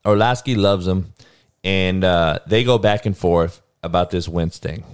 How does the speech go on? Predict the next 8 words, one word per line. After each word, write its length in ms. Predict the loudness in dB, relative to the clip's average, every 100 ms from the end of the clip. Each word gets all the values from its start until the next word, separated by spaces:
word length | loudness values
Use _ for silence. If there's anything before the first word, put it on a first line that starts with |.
| -6
Quit 200 | -2 0
wasting 300 | 0 0 0
our 100 | -2
fucking 580 | -6 -4 -4 -4 -10 -8
time. 560 | -6 -4 -4 -8 -14 -18 -20 -20 _ _ _ _ _ _ _ _ _ _ _ _ _ _
They 100 | -2
both 340 | 2 0 0
fucking 400 | 0 0 0 -2